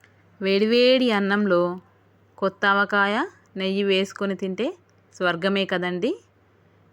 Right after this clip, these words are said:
నెక్స్ట్ అల్లం ఫ్లేవర్తో చేసే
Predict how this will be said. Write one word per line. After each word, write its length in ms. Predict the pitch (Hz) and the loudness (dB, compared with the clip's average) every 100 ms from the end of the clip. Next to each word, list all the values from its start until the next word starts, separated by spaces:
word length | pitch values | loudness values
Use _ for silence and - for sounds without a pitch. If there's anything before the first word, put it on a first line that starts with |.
| _ _ _ 202 | _ _ _ -6
నెక్స్ట్ 380 | 202 - - 254 - _ _ - | -6 -6 -2 -2 -2 _ _ -4
అల్లం 340 | 170 196 226 | 0 2 0
ఫ్లేవర్తో 580 | 226 233 226 226 220 226 208 - _ _ _ _ _ - | 0 2 2 2 0 0 -2 -4 _ _ _ _ _ -4
చేసే 380 | 214 208 226 | -2 0 -2